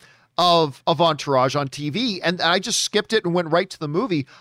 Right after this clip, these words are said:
I actually had a lot of fun with the movie myself. So, I, I mean, I, it's not the greatest comedy of all time, but I thought the movie was <laughs> actually pretty good.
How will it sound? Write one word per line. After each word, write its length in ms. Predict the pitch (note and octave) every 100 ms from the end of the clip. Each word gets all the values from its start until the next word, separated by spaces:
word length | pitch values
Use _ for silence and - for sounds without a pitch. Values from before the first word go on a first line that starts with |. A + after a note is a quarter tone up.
| _
I 220 | - A3+ B4+
actually 260 | A4 - C4
had 160 | A#3
a 60 | A#3
lot 180 | A3 G#3+
of 80 | G3+
fun 220 | G#3+ G#3+
with 100 | G#3
the 80 | E3
movie 220 | D#3 C#3
myself. 560 | C3+ A#2+ - F2+ - -
So, 220 | - G#3
I, 120 | F#3+
I 160 | F#3+ G3+
mean, 100 | G#3+
I, 80 | A3+
it's 240 | A#3 -
not 140 | D4
the 60 | F#3+
greatest 440 | C#3 D3+ F3 D3+
comedy 260 | - E3 C#3+
of 80 | C3+
all 120 | C3
time, 200 | G3 C4
but 80 | F3+
I 100 | B3
thought 220 | - -
the 80 | F3+
movie 260 | E3 F3
was 160 | F3 E3+
<laughs> 40 |
actually 300 | G#3 - G3+
pretty 260 | E3 F3 D#3
good. 260 | D#3+ A3+